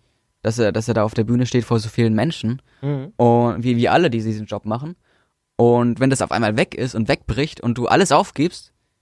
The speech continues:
Speaker 1: was du dir da aufgebaut hast, das ist, glaub ich, schon hart.
Speaker 2: Ja, total. Doch, doch. Ich, also wie gesagt, vielleicht wird's ja wieder, äh, super lustig.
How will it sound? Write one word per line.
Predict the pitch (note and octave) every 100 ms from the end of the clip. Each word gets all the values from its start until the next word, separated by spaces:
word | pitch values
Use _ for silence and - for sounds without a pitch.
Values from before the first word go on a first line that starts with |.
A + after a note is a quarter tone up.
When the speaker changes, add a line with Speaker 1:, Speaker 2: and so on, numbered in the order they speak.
| _ _
Speaker 1:
was | - A2+
du | A2
dir | A#2
da | A2 G2+ G2+
aufgebaut | - D#3+ - G#2 G2+ A#2
hast, | C3 - _ _ _ _ _ _ -
das | A2
ist, | A#2 - - _ -
glaub | A2+
ich, | A#2
schon | - F3 C3 - _ _ _ _ _ _ _ _ _ -
hart. | D3 - - _ _ - _
Speaker 2:
Ja, | A#2+ B2+ - C4
total. | - G#2+ C3 - G#2 -
Doch, | - C#3+
doch. | - - - _ _ _ _ _ _ _ _ _
Ich, | C3 - - -
also | E3 E3
wie | G#3
gesagt, | G3 -
vielleicht | C#3+ C#3+ C#3 C#3
wird's | D#3 D3
ja | D3+
wieder, | D3+ D#3+ D3+ C#3+ B1+ D#2 B2
äh, |
super | C#3 E3+ D#3
lustig. | E3+ - C#4+ -